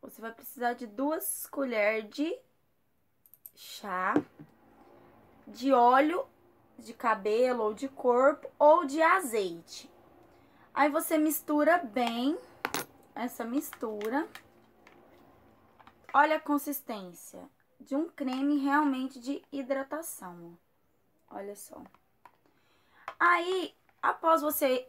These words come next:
colocar o óleo e o creme, você vai lavar o cabelo com shampoo anti-resíduos ou com detergente, como eu indiquei pra vocês. E depois de lavar o cabelo, você vai aplicar mecha por mecha fazendo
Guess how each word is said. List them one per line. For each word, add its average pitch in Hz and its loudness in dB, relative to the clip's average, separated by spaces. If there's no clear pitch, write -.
colocar 233 0
o 247 0
óleo 208 2
e 359 -4
o 370 -6
creme, 302 0
você 320 0
vai 254 2
lavar 226 2
o 339 -10
cabelo 240 -2
com 240 -6
shampoo 240 -4
anti-resíduos 247 -6
ou 349 6
com 294 2
detergente, 247 -2
como 254 -2
eu 247 -6
indiquei 240 -8
pra 226 -12
vocês. 240 -6
E 370 -6
depois 330 0
de 302 0
lavar 285 6
o 277 2
cabelo, 269 2
você 302 2
vai 277 4
aplicar 285 2
mecha 302 2
por 330 -4
mecha 294 4
fazendo 294 0